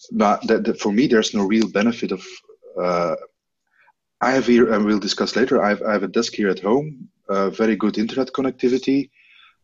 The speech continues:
I can do all my work remotely. And for me, the experience of being at the office is exactly the same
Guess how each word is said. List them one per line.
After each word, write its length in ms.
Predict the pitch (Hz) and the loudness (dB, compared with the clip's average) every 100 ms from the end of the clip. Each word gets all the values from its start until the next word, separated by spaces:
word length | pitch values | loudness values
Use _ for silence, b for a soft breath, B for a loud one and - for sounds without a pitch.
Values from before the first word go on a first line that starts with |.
| - | -6
I 100 | 104 | -4
can 140 | - | -2
do 100 | 101 | -2
all 220 | 98 113 123 | 2 2 4
my 140 | 104 | 2
work 340 | 98 113 110 98 | 2 2 0 -2
remotely. 600 | 92 131 143 123 101 - | 0 0 0 -2 -2 -8
And 300 | 101 101 107 | -4 -2 -2
for 140 | - 90 | -4 -4
me, 220 | 107 135 | -2 -2
the 120 | 107 | -2
experience 540 | 101 - 123 123 120 104 | -2 -2 2 4 4 0
of 140 | 95 | -4
being 240 | 98 101 98 | -2 -2 -2
at 80 | 92 | -2
the 100 | 101 | -4
office 340 | - 123 - | -2 -2 -2
is 120 | 98 | -6
exactly 600 | 95 - 117 - 113 - - | -6 -2 -4 0 -2 -2 -4
the 120 | 101 | -6
same 440 | - 113 123 101 | -2 2 2 0